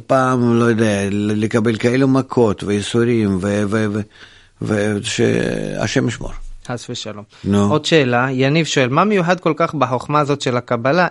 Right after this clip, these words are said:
Speaker 2: אם בעוד מאתיים עשרים וארבע שנים, לפי מה שאתה אומר, הטבע יעשה את שלו? הרי גם בלי הקבלה נגיע לאותה תוצאה,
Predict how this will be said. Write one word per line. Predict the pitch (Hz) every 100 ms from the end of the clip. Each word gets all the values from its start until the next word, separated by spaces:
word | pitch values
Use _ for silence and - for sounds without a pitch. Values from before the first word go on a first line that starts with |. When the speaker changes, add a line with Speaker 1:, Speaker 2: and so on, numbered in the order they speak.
| -
Speaker 2:
אם | 143 131
בעוד | 127 147
מאתיים | 135 120 135 139
עשרים | 120 - 135
וארבע | 123 127 127
שנים, | 113 120 127
לפי | 113 -
מה | 135 139
שאתה | 135 151
אומר, | 165 175
הטבע | 127 - 165 143 147 147
יעשה | 120 117 - 135
את | 127
שלו? | - 104 98 - - -
הרי | 113 117
גם | 117 123 135 127
בלי | 139 208
הקבלה | 233 - 147 127 117 117 123 -
נגיע | 120 127 196 226
לאותה | 135 123 - 113
תוצאה, | - 107 -